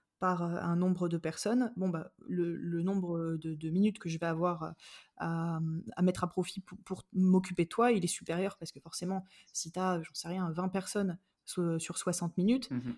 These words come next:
Speaker 1: bah, tu passeras forcément moins de temps avec chaque personne que si t'as dix personnes pour soixante minutes. Enfin, tu,
Speaker 2: C'est
Speaker 1: tu passes
Speaker 2: sûr.
Speaker 1: du simple au double. Alors
Speaker 2: Puis tu,
Speaker 1: forcément,
Speaker 2: tu vois rien, en
Speaker 1: euh,
Speaker 2: fait. C'est, tu peux pas. Tu peux pas voir. Tu peux pas les corriger, tu les vois pas.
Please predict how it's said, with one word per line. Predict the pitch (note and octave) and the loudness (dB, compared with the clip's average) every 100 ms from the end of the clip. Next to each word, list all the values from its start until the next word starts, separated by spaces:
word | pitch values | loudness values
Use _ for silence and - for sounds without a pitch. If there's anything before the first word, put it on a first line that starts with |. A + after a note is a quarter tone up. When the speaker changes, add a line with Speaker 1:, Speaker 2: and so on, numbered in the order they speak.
| _ | _
Speaker 1:
bah, | E3+ | -10
tu | - | -8
passeras | D#3+ - D#3+ - | -6 -6 -8 -10
forcément | - - G#3+ F#3+ F#3+ | -8 0 2 2 2
moins | E3+ E3+ F#3 G3 G#3 | 2 2 4 4 4
de | G3+ | 4
temps | A3 F#3+ | 2 0
avec | D#3+ | -2
chaque | - D#3 | -6 -8
personne | D#3+ - A3+ C4 G3+ | -10 -2 2 2 0
que | - E3+ | -4 -4
si | - F#3 | -2 -2
t'as | G3+ G#3+ - - _ | -2 -2 -6 -20 _
dix | E3+ E3 | -4 -2
personnes | A3 E3 - G#3 A3 - _ _ | 0 -2 0 0 0 -2 _ _
pour | - | -12
soixante | - E3 D#3+ A3+ | -6 -4 0 2
minutes. | C4 - | 2 0
Enfin, | - | -6
tu, | E3 - | -6 -6
Speaker 2:
C'est | |
Speaker 1:
tu | - | -4
passes | G3 F#3+ | 0 0
Speaker 2:
sûr. | G3+ | 0
Speaker 1:
du | |
simple | A#3+ A3 | -2 0
au | A3+ | 0
double. | A#3 - | 0 -2
Alors | D3 D3 | -8 -10
Speaker 2:
Puis | - | -10
tu, | - | -10
Speaker 1:
forcément, | - - F#3+ B3 - | -6 -2 0 0 -2
Speaker 2:
tu | - | -10
vois | A#2+ C3 | -4 -4
rien, | - E3+ E3+ | 0 0 0
en | D#3+ | -2
Speaker 1:
euh, | |
Speaker 2:
fait. | D#3+ D#3+ - | -6 -10 -14
C'est, | - - | -18 -20
tu | - - | -20 -14
peux | D#3 | -10
pas. | E3+ F3 - _ | -10 -12 -18 _
Tu | _ - | _ -10
peux | |
pas | - F3+ | 0 0
voir. | D#3 C#3+ - - _ _ _ _ _ | 2 -4 -8 -20 _ _ _ _ _
Tu | - | -16
peux | D3+ | -2
pas | F#3+ | 0
les | F#3 | 0
corriger, | - D3+ D#3 | -2 -4 -4
tu | D#3+ C3 | -4 -6
les | C3 | -4
vois | D3 | -4
pas. | F3 E3+ | -4 -6